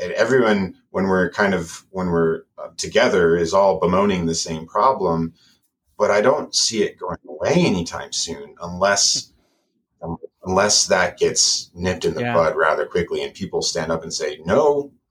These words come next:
Speaker 1: sir, I can't. No, ma'am, I can't take on two more departments with no more, with no one to help manage that." Right? It's, it, you, it's a recipe for disaster.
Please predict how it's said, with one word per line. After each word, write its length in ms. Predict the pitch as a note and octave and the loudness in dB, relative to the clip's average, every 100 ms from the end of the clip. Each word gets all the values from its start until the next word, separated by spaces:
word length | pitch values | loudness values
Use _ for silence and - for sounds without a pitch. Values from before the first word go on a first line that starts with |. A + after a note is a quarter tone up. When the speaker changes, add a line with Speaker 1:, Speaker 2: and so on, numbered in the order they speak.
| _ _ | _ _
Speaker 1:
sir, 400 | - - G#2 A2 | -8 0 2 4
I 120 | G#2+ | 2
can't. 480 | G#2+ B2 B2+ F#2 - | 2 0 0 0 -4
No, 160 | F2+ G#2 | -6 -2
ma'am, 340 | A2 G#2+ A2+ G#2+ | 0 2 2 2
I 100 | G#2+ | 0
can't 440 | - B2 A2+ - - - - | 0 0 2 0 -10 -20 -6
take 220 | G#2+ F#2+ | 0 2
on 300 | G2+ F#2 F#2+ | 4 2 0
two 160 | - G#2+ | -2 0
more 260 | G2+ G2+ F#2 | 4 4 2
departments 580 | - A2+ F#2 F2 E2 F2+ | 2 2 2 0 -2 -4
with 140 | E2+ | -6
no 180 | F2+ F#2 | -2 0
more, 400 | G2+ G2+ G2+ G#2 | 2 2 2 -2
with 160 | - F#2 | -6 -2
no 120 | G2 | 2
one 180 | G2+ - | 4 4
to 120 | F#2 | 2
help 240 | - F#2+ F#2 | 2 2 0
manage 360 | F#2 - - | 0 0 -2
that." 220 | - - - _ _ _ - | -4 -6 -8 _ _ _ -6
Right? 300 | C#2+ D2+ - | 0 0 0
It's, 460 | - - - - _ _ | -4 -2 -2 -4 _ _
it, 360 | - - - - _ | -18 -14 -14 -16 _
you, 260 | F2+ E2 - _ _ _ - | -6 -6 -8 _ _ _ -8
it's 160 | E2+ - | -2 0
a 40 | |
recipe 460 | F#2 F#2 E2 - E2 | 2 2 0 -2 -2
for 240 | - - | 2 0
disaster. 600 | - - - - - - | 0 -4 -4 -8 -16 -20